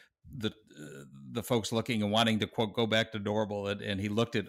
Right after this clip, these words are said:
all the, the data points that we talked about, the influence of the church, the numbers. He said, "Why do we wanna go back there?" <laughs> So this is the opportunity just to say, "Let's go forward."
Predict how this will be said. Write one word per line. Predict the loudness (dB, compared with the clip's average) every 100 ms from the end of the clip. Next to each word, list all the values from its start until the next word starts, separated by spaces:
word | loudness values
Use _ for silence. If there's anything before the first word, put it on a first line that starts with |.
| 2
all | 4 6 6
the, | 4 0 0
the | 2
data | 6 6 4
points | 4 2 2
that | -2
we | 0 2
talked | 4 2 2
about, | 0 0 -2
the |
influence | -6 -2 -2 -2
of | -6
the | -4
church, | -4 -4
the | -4
numbers. | -4 -2 -4
He | -4
said, | -4 -6 -8
"Why | -4 2 2
do | 2
we | 2
wanna | 2 2
go | 2 0
back | 2 2 2 -2 -6
there?" | 0 2 0 -4 -14 -20 _
<laughs> | -4 -2 -6 -4 -8 -8 -14 -8
So | -2 2
this | 4 2
is |
the | 4 4
opportunity | 4 0 -2 -2 -2
just | -4 -6 -8
to | -6
say, | -2 -2
"Let's | -2 -4
go | -2 -6
forward." | -2 -4 -4